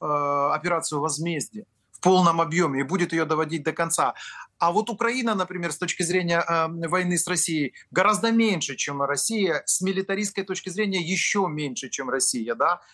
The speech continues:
Ну, то есть, и что делать, да? Ну, то есть, вот Россия демонстративно обнуляет принципы международного права, и более того, как только ты, вот Украина, мало того, что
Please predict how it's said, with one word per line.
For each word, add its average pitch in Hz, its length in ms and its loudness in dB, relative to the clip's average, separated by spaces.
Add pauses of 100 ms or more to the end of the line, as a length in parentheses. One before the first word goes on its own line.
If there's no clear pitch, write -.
(160)
Ну, 170 80 0
то 180 100 0
есть, 151 200 -2
и 190 60 2
что 220 240 0
делать, 147 400 -2 (100)
да? 165 160 -2
Ну, 196 120 -2
то 175 80 -2
есть, 151 80 -4
вот - 120 -2
Россия 208 500 0 (220)
демонстративно 185 840 -2 (220)
обнуляет 165 720 0
принципы 170 480 -6
международного 170 560 0
права, 233 380 2 (100)
и 196 40 -2
более 180 360 0
того, 147 180 -4
как - 220 -8
только 214 300 -2
ты, 185 400 -2
вот 147 120 -8
Украина, 175 500 0
мало 180 420 2
того, 151 300 -12
что - 280 -6